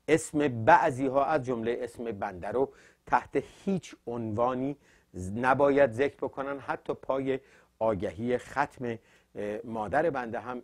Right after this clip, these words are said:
اسم فامیلی نباید باشه. به همین دلیل اجازه ندادن که آگهی، اه، برگزاری مراسم ترحیم صبح جمعه در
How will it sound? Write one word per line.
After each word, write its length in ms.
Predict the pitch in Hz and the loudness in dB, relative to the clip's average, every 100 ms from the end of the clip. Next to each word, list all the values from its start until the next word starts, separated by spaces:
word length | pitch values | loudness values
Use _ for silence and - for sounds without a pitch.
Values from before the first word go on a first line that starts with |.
| - | -10
اسم 380 | 127 - 120 101 _ _ _ | -12 -8 -10 -10 _ _ _
فامیلی 500 | - 120 107 98 113 | -4 -4 -2 -4 -4
نباید 460 | 104 139 147 143 135 | -2 0 0 -2 -4
باشه. 220 | 123 147 | -6 -4
به 100 | 113 | -4
همین 220 | 123 131 | -4 -6
دلیل 300 | 95 107 123 | -6 -6 -8
اجازه 400 | - 101 95 95 | -10 -8 -8 -8
ندادن 520 | 107 123 127 120 120 | -6 -6 -6 -6 -8
که 180 | 107 127 | -8 -8
آگهی، 600 | - 98 87 - 110 113 - - _ - | -8 -10 -12 -10 -8 -8 -10 -20 _ -12
اه، 380 | 98 95 95 98 | -6 -6 -6 -8
برگزاری 800 | 101 113 101 104 101 101 147 | -2 -2 -2 -6 -6 -4 -4
مراسم 500 | 160 123 101 - 110 | -6 -8 -10 -12 -14
ترحیم 440 | 101 104 98 107 110 | -12 -12 -12 -12 -16
صبح 400 | - 120 95 98 | -6 -6 -6 -12
جمعه 380 | 92 98 101 98 | -10 -14 -14 -12
در 220 | 101 | -12